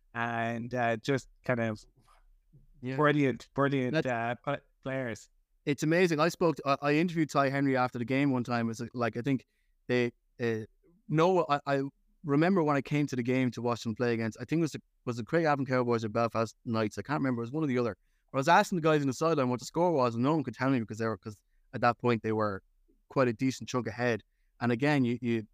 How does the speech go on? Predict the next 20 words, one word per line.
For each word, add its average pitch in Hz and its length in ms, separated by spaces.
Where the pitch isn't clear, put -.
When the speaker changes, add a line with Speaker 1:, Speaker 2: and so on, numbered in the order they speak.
Speaker 2:
you, 113 240
you 113 100
speak 120 260
to 117 80
Ty, 117 260
and 110 120
he's 113 120
like, 110 260
"Oh 190 160
yeah, 175 200
it 160 40
was, 135 280
you 120 100
know, 120 220
it's, - 320
uh, 113 480
it 120 100
was 117 200
good 135 240
for, 123 280